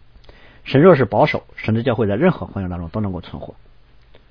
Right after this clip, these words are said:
并且我们必须要知道，只有上帝有能力来保全他的教会，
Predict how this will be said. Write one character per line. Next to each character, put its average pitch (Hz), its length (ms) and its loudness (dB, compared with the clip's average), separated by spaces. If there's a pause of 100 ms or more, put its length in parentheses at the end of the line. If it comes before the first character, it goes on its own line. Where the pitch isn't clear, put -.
(640)
并 135 120 0
且 139 80 2
我 113 100 4
们 113 120 2
必 139 140 0
须 - 120 0
要 147 60 6
知 123 100 -2
道， 101 120 0
只 147 160 2
有 120 100 4
上 143 280 0
帝 92 80 -6
有 85 120 -6
能 85 220 -6
力 87 80 -6
来 82 120 -8
保 - 200 -8
全 85 240 -10
他 87 100 -12
的 76 80 -12
教 - 140 -12
会， - 200 -16